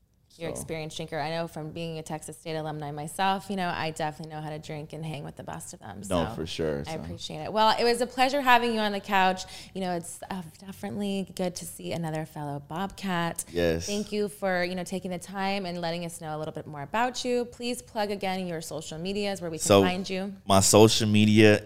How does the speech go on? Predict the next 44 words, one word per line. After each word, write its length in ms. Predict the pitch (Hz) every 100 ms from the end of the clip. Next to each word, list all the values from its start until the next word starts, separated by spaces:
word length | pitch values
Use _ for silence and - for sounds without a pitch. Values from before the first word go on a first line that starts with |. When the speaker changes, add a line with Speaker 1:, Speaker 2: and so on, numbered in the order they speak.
| -
Speaker 2:
everything 580 | 110 123 123 131 127 117
you 100 | 117
trying 220 | 143 123
to 60 |
find 360 | 113 113 120 123
me 220 | 127 117
is 160 | 95 85
B 320 | 82 113 127
I 220 | 104 117
G 480 | 113 92 107 107 101 - _ _
N 320 | 101 110 117 113
E 60 | 113 104 107
E 20 |
C 240 | 104 - 104
H 240 | 104 95
I. 260 | 95 87 -
I 80 | 82
don't 140 | 107 110
know 140 | 110
if 60 | 90
Instagram 520 | 101 107 101 104 101
got 140 | 98 82
a 60 |
shadow 360 | - 104 107 110
ban 300 | 107 110 104
or 60 | 95
something. 420 | - 110 110 107 - - - _
You 100 | -
can 120 | 104
find 340 | 104 110 120 120
me 100 | 123
on 160 | 117
Instagram 800 | - 113 - 107 113 113 110 107 - -
at 240 | 101 110
Big 160 | 113 107
Nietzsche, 580 | 110 110 - 107 104 - - _ _ _ _ _ 85
on 180 | 110 113
TikTok, 920 | 143 117 - 117 107 - - - - _ _
Nietzsche 380 | - 101 110 127
Sosa 600 | 110 107 110 113 104 98 -
or 160 | 90
Big 200 | 95 110
Nietzsche, 360 | 107 107 - 98
but 420 | 90 87 - -